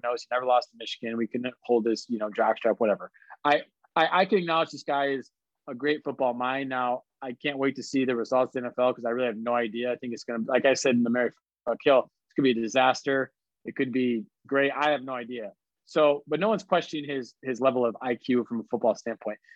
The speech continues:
But this guy is, I will expose him for the narcissistic egomaniac snake that he is for the rest of my days, because he thought literally by saying to the media,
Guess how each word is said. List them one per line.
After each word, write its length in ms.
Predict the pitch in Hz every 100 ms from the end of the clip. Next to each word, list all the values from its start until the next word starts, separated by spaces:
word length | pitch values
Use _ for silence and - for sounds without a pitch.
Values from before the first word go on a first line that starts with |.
| _
But 140 | 143 147 -
this 220 | 196 196
guy 300 | 175 151 147 _ _ -
is, 240 | 139 - _ -
I 100 | 147
will 220 | 165 165
expose 520 | 170 - - 165 175 180
him 220 | 170 156
for 440 | 151 143 139 139 - -
the 80 |
narcissistic 800 | 123 139 151 165 - 147 - 143 143 _ _ _ _ _ -
egomaniac 680 | 156 160 160 143 143 139 131
snake 360 | - - 135 131 _
that 140 | - 131
he 220 | 143 135
is 260 | 127 120 -
for 80 | -
the 60 | 123
rest 260 | 135 139
of 80 | -
my 160 | 135 127
days, 340 | 117 131 113
because 420 | 127 120 131 120 - _ _ _ _ _ _
he 260 | - 202 269
thought 380 | 277 214 151 -
literally 540 | 143 190 170 131 117 104
by 120 | - 131
saying 340 | - 180 214
to 80 | 190
the 80 | 170
media, 460 | 170 165 117 90